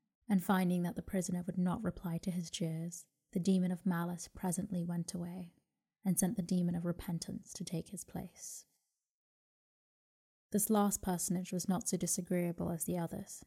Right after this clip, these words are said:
He had gentle and refined features, and his voice was soft and pleasant in tone.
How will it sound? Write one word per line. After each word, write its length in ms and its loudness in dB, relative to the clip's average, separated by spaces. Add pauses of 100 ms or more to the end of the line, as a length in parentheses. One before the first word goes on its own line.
He 140 2
had 180 0
gentle 540 0
and 120 0
refined 440 0
features, 600 -6 (360)
and 100 6
his 140 8
voice 380 0
was 120 0
soft 580 -2
and 160 2
pleasant 440 -4
in 100 -2
tone. 400 -4